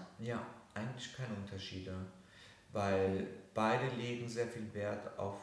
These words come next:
Speaker 1: das
Speaker 2: Mhm.
Speaker 1: Äußere, auf, äh, das Gepflegte, auf das
Speaker 2: Mhm.
Speaker 1: Schöne.
Speaker 2: Mhm.
Speaker 1: Und, ähm, das liegt aber, wie gesagt, an der Erziehung.
Speaker 2: Mhm.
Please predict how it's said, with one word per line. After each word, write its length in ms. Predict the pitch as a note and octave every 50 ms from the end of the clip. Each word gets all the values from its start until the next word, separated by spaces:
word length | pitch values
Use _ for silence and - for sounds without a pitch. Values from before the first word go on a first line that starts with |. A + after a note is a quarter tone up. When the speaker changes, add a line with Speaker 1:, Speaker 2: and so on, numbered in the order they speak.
| - -
Speaker 1:
das 220 | - F#2+ - -
Speaker 2:
Mhm. 60 | - G#2
Speaker 1:
Äußere, 880 | A2+ C3 C3 - C3+ C3+ - A3+ A3+ G#3+ G#3+ A3+ B3+ - - - - -
auf, 140 | - G2 - - - - - - - -
äh, 60 | - F#2 F#2 F2+ F#2 F2+ F2+ F2+ F2+ F#2 F#2 F2+ - - - - -
das 200 | - F#2 - -
Gepflegte, 760 | - - - - - G2 G#2 A2 B2 B2 - - - B2 A#2+ -
auf 120 | - - A3 G#3
das 120 | - A2 -
Speaker 2:
Mhm. 40 |
Speaker 1:
Schöne. 720 | - - - - A2+ A2 A#2 B2 B2 C3 C3 C3+ C3+ C#3+ - G#3+
Speaker 2:
Mhm. 420 | G#3+ G3+ G#3 A3 - - - - - - - - - - - G#2+
Speaker 1:
Und, 560 | G#2 G#2 G#2 G2+ G#2 G#2 G#2 G#2 G2+ G#2 G#2 - - - - -
ähm, 480 | E2 F#2+ F#2+ G2 F#2 F#2 F#2 F#2 F2+ E2 - - -
das 280 | - G#2 G2 - - G#2
liegt 380 | G#2 A2 A2+ A2 - - - -
aber, 380 | G2 G2+ G#2+ G#2+ A#2 A#2+ A#2
wie 120 | G#2+ G2+ G2
gesagt, 600 | G#2 F#2+ F#2 - F#2 F#2+ G#2+ A2 - - - -
an 160 | F#2+ F#2+ G2
der 160 | F#2+ F#2+ - -
Erziehung. 840 | - F#2+ F#2+ - - - - - - G#2 F2 D#2+ - - - -
Speaker 2:
Mhm. 320 | G3+ G#3 G3+ F#3+ F#3+ G#3